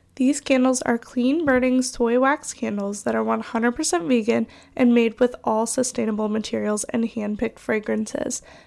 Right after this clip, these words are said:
More importantly, they smell incredible. My current fave is Blueberry Cobbler.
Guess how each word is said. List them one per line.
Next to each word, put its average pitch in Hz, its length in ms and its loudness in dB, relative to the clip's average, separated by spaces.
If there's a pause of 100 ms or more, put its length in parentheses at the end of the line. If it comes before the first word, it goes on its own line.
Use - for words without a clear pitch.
(100)
More 254 220 6
importantly, 277 680 4
they 220 180 0
smell 214 500 -2
incredible. 208 800 -6 (340)
My 247 160 4
current 269 340 4
fave 262 340 6
is 220 260 0
Blueberry 214 460 0
Cobbler. 254 480 0